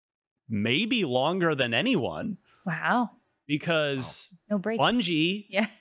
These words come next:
Speaker 2: <laughs>
Speaker 1: you know, said goodbye to it voluntarily in twenty ten, twenty eleven was the, uh,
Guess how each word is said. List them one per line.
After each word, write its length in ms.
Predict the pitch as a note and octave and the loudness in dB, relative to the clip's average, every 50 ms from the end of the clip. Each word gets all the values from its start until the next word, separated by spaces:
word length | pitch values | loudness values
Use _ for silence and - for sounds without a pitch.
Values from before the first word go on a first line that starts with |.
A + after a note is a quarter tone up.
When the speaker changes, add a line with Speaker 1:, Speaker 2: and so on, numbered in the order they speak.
| _ | _
Speaker 2:
<laughs> 80 | - A#3 - - _ _ _ _ _ _ _ _ _ _ - | -2 -2 -2 -8 _ _ _ _ _ _ _ _ _ _ -4
Speaker 1:
you 120 | - D3+ C#3+ | -2 0 2
know, 140 | B2 B2 C#3 | 2 0 0
said 320 | - - F3+ D#3+ D3+ C3 | -2 -2 -2 -2 0 -2
goodbye 400 | C3+ D3+ A#2+ - C#3+ C#3+ C#3+ C#3+ | -4 -2 0 2 2 2 2 2
to 180 | C#3+ D3 C#3+ C#3 | 2 2 2 2
it 120 | C#3 C#3 - | 0 -2 -2
voluntarily 1040 | C#3 C3 C3+ C#3 C#3 C#3 B2 B2 - D#3 G3 A#3+ A3+ D#3 C3+ C3+ C3+ D3+ E3 F3 - - - - | 0 2 2 2 2 0 -2 0 2 2 2 4 2 2 2 2 2 2 0 -2 -4 -10 -16 -4
in 500 | - C#3 C3+ C#3 C#3+ C3+ C3 D3+ E3+ D#3+ - | 0 2 2 4 4 2 2 0 -2 -8 -12
twenty 680 | - - D3 D3 D3 D3 C#3+ C#3 C3+ C3+ C#3 D3+ - _ _ _ _ _ _ _ _ _ _ | -4 -2 0 2 2 2 0 0 0 -2 -2 -4 -8 _ _ _ _ _ _ _ _ _ _
ten, 360 | - D3+ C#3+ F3 G3+ A#3+ B3+ | -4 -2 -2 -2 -2 -2 -4
twenty 280 | A3 - E3+ E3 E3 E3 | -2 -2 0 2 2 2
eleven 400 | C#3+ C3 C3 C#3 E3+ A#3+ C4 B3+ - - _ _ _ _ _ _ _ _ _ - - - - - - - | 2 4 2 2 2 0 -2 -2 -6 -12 _ _ _ _ _ _ _ _ _ -20 -20 -20 -20 -12 2 2
was 200 | C3+ D3 C3+ A#2 | 4 4 4 0
the, 280 | C3+ C#3 D3+ D3 C#3+ | -2 -2 0 2 2
uh, 260 | C#3 C#3 C3+ C3 B2+ | 2 2 2 2 2